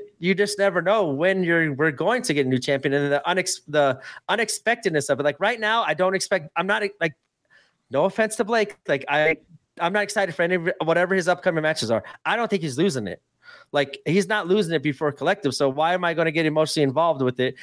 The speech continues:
I think I'm, the unexpectedness is gone for me, where, hey, maybe somebody else could possibly win this night or possibly win that night. I don't see anybody in G C W that could kinda do that right now,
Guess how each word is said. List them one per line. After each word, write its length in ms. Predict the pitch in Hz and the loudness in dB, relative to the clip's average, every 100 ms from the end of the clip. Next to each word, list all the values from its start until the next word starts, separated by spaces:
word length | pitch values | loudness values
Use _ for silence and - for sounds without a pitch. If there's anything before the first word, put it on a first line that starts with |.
| - - | -14 -6
I 100 | 135 | -2
think 320 | 180 180 - _ _ - | 0 -2 -4 _ _ -4
I'm, 300 | 139 147 147 - | -2 0 -2 -4
the 240 | 139 139 | 0 0
unexpectedness 1300 | 156 175 170 - 185 185 160 147 - _ 143 151 147 | 0 -2 -2 -2 -2 -2 -4 -6 -12 _ -2 -2 0
is 160 | 143 123 | 0 0
gone 240 | 156 151 | 0 0
for 120 | 143 110 | 0 0
me, 160 | 104 | 0
where, 300 | 104 131 127 - - - - - | 2 2 0 -2 -12 -14 -20 -6
hey, 320 | 143 226 359 | -2 0 0
maybe 480 | 139 165 202 247 226 170 - - _ _ | 0 2 2 2 0 -4 -12 -20 _ _
somebody 420 | - 233 220 220 | -2 0 0 2
else 180 | 226 214 | 2 0
could 200 | 196 147 | -4 -4
possibly 420 | - 180 - 160 151 | -4 -4 -2 0 2
win 220 | 151 143 | 2 2
this 180 | 139 131 | 0 0
night 220 | 143 127 | 0 0
or 20 | |
possibly 400 | - 175 160 165 | 0 0 2 2
win 160 | 156 147 | 2 2
that 160 | 147 | 0
night. 200 | 135 123 - | 0 -2 0
I 160 | 175 | -2
don't 200 | 208 196 | 0 0
see 200 | - 165 | -2 -2
anybody 600 | 165 180 151 147 139 135 - - - - - _ _ _ | 0 0 0 2 4 2 -2 -16 -16 -18 -20 _ _ _
in 200 | - 190 | -2 0
G 140 | 151 175 | 2 0
C 160 | - | 0
W 260 | 151 160 147 | 0 0 2
that 160 | 139 135 | 0 0
could 140 | 127 | -2
kinda 220 | 160 147 | 0 0
do 220 | 123 214 269 | 2 2 2
that 180 | 160 | 2
right 160 | 139 143 | 2 2
now, 240 | 139 135 | 2 2